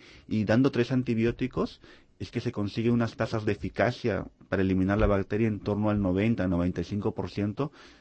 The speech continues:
que son tasas aceptables, porque dar una pauta de un antibiótico para solo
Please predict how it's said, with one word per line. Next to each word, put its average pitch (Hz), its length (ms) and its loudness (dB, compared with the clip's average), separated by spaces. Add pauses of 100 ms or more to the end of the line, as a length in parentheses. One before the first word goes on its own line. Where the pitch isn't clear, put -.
(160)
que 95 80 -4
son 98 180 -2
tasas 104 280 -2
aceptables, 95 720 -2 (460)
porque 92 260 -4
dar 98 180 2
una 110 180 2
pauta 107 300 0
de 98 100 0
un 104 80 0
antibiótico 101 640 -2
para 82 200 -4
solo 101 540 0